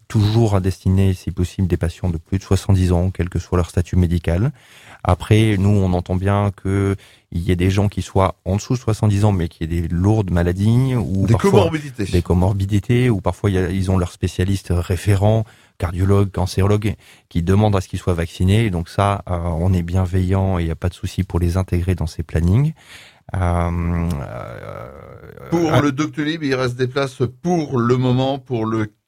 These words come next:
Speaker 2: quatorze, le quinze, le vingt-trois et le trente avril prochain.
Speaker 1: Absolument, oui, mais je vais en ouvrir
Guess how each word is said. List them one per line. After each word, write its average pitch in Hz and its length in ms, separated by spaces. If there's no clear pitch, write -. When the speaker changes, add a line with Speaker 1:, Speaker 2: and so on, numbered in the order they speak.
Speaker 2:
quatorze, 147 720
le 127 100
quinze, 139 440
le 117 140
vingt-trois 113 440
et 104 40
le 95 140
trente 123 260
avril 104 240
prochain. 85 280
Speaker 1:
Absolument, 101 680
oui, 107 260
mais 110 640
je 95 100
vais 92 120
en 95 120
ouvrir 98 500